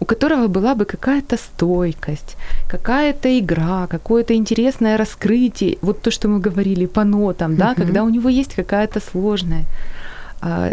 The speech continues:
Speaker 1: практически невозможно это добиться на одних натуральных компонентах, потому что все натуральные компоненты ты брызнул, они раз
Speaker 2: Дуже швидко
Speaker 1: сыграли
Speaker 2: витрюються.
Speaker 1: и
Speaker 2: Мгм.
Speaker 1: очень быстро улетучиваются. А вот зафиксировать их натуральными компонентами, как правило, невозможно.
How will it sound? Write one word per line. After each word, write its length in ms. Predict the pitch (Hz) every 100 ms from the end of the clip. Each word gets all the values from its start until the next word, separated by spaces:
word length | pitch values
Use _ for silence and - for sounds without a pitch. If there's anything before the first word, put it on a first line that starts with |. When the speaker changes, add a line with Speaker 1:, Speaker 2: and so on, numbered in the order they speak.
| -
Speaker 1:
практически 600 | - - 285 277 - 240
невозможно 680 | 220 233 220 226 247 226 214
это 200 | 190 185
добиться 520 | 160 165 214 311 -
на 240 | 170 208 208
одних 320 | 165 269 -
натуральных 520 | 185 - 165 180 185 -
компонентах, 720 | 160 156 170 165 151 156 -
потому 380 | - 220 233 285
что 160 | - 254
все 200 | - 392
натуральные 520 | 349 247 220 208 185
компоненты 540 | 180 175 185 180 160 - 185
ты 60 |
брызнул, 400 | 208 349 359 330 - - - -
они 300 | - 233 240
раз 100 | 254
Speaker 2:
Дуже 180 | 196 190
швидко 460 | - - 175 - 185
Speaker 1:
сыграли 360 | 226 190 254
Speaker 2:
витрюються. 460 | 359 359 156 - - 214 214
Speaker 1:
и 100 | 233
Speaker 2:
Мгм. 100 | 269
Speaker 1:
очень 320 | - 214 180
быстро 360 | 214 - 196 156
улетучиваются. 840 | 180 185 180 170 - 165 165 - - - -
А 80 | 185
вот 160 | 190
зафиксировать 1000 | 190 - 220 - 294 330 269 180 175 -
их 200 | 156 - - - - -
натуральными 460 | 208 247 320 294
компонентами, 640 | 233 190 180 175 165 180 180
как 140 | -
правило, 420 | - 214 226 196
невозможно. 760 | 175 165 156 151 143 151 147